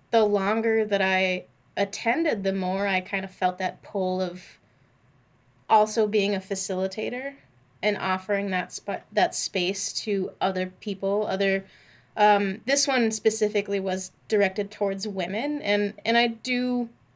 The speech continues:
feel that, that draw to helping other women as well, but having it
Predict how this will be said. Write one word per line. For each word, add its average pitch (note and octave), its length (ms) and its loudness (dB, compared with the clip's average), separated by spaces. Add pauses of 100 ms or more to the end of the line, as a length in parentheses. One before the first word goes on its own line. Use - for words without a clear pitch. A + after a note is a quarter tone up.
(340)
feel A3 480 2
that, G3+ 300 4 (140)
that G3+ 500 0
draw F#3+ 420 2
to G3+ 260 -4
helping F3+ 380 -2
other F3+ 180 -2
women F3+ 260 -6
as F3 200 -6
well, F#3 240 0
but G#3+ 300 2 (220)
having B3+ 460 0
it A#3 200 2